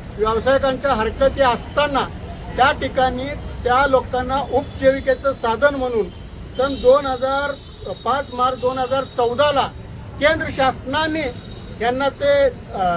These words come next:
रोजीरोटी करण्यासाठी फेरीवाल्या पथारीचा कायदा बनवलाय.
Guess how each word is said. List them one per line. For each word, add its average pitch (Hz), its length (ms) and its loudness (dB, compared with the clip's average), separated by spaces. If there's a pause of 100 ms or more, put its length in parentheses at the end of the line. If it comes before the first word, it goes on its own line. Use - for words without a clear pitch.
(300)
रोजीरोटी 302 440 0
करण्यासाठी 262 760 -2 (880)
फेरीवाल्या 269 440 4
पथारीचा 262 460 -2
कायदा 294 440 2
बनवलाय. 226 400 0